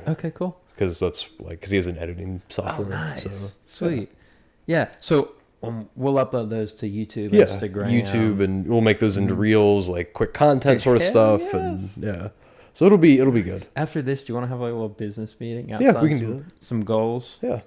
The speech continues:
Speaker 1: All right, right on.
Speaker 2: Yeah.
Speaker 1: Cool.
Speaker 2: And I think I'm gonna work more on the Patre-, I'm gonna work on the Patreon after we're done,
Speaker 1: Right on.
Speaker 2: so,
Speaker 1: Good shit.
Speaker 2: you
Speaker 1: Yeah,
Speaker 2: know.
Speaker 1: let, we'll just have a little business meeting.
Speaker 2: Yeah,
Speaker 1: That's
Speaker 2: exactly.
Speaker 1: legit. But
Speaker 2: Cool.
Speaker 1: anyway, I guess we should, uh,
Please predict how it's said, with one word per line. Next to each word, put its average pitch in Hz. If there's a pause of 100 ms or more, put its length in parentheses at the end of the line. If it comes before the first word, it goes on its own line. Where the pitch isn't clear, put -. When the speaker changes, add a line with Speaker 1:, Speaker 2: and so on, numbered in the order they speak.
Speaker 1:
All 247
right, 233
right 190
on. 208
Speaker 2:
Yeah. - (380)
Speaker 1:
Cool. 95
Speaker 2:
And -
I 107
think 107
I'm 98
gonna 95
work 92
more 101
on 95
the 92
Patre-, -
I'm 127
gonna 123
work 101
on 98
the 95
Patreon 92
after 90
we're 92
done, 95
Speaker 1:
Right 92
on. 92
Speaker 2:
so, 92
Speaker 1:
Good 110
shit. 92
Speaker 2:
you 92
Speaker 1:
Yeah, 156
Speaker 2:
know. 139
Speaker 1:
let, 127
we'll 143
just 110
have 98
a 87
little 87
business -
meeting. -
Speaker 2:
Yeah, -
Speaker 1:
That's 101
Speaker 2:
exactly. 92
Speaker 1:
legit. 98 (380)
But 120
Speaker 2:
Cool. 101 (220)
Speaker 1:
anyway, 131
I 117
guess 139
we 120
should, 107
uh, 95